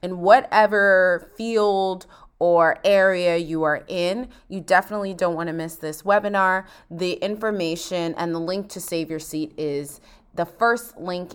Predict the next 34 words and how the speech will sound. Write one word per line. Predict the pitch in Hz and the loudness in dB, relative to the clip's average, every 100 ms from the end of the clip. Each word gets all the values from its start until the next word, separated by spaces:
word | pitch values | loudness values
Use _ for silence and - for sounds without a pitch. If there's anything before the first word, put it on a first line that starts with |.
| - | -10
in | 165 156 - 151 | -8 -8 -10 -12
the | 160 | -12
show | - 170 151 | -8 -8 -6
notes, | 117 78 - | -10 -16 -10
so | 175 | -10
be | 160 180 | -10 -14
sure | - 170 156 160 | -10 -6 -4 -6
to | - 165 143 | -10 -12 -10
check | - 131 - | -8 -8 -8
it | 131 - | -12 -2
out. | 320 - - - - - - _ _ | 0 0 -10 -20 -20 -20 -20 _ _
So | - - 302 285 277 262 - | -14 2 4 8 6 4 0
we | 247 311 | -4 4
are | 392 381 | 8 8
in | 339 - 285 220 | 6 2 0 -2
June. | 175 190 180 175 180 190 | -4 -4 -4 -4 -4 -6
Happy | 220 220 247 294 247 | 4 8 8 6 -6
June, | 190 196 190 190 | -6 -6 -4 -4
y'all. | 180 170 165 170 185 | 2 4 6 4 0
Juneteenth | 185 202 208 214 233 214 214 | -6 -6 -6 -8 -8 -8 -6
is | 196 190 | -8 -8
just | 190 190 | -10 -12
a | |
few | - 185 | -12 -10
weeks | 196 214 | -10 -4
away. | 277 254 160 160 196 - - - | -2 2 2 0 -4 -18 -20 4
But | 254 | 8
I | 277 | 8
saw | 294 359 466 539 | 6 6 6 6
this | 508 480 | 2 0
really, | 180 196 220 240 | -10 -8 -6 -6
really | 208 196 190 | -4 -4 -4
interesting | - 180 185 180 185 170 | -6 -8 -10 -10 -8 -6
article | - 170 175 - 180 170 170 | 0 0 -2 -4 -4 -2 -6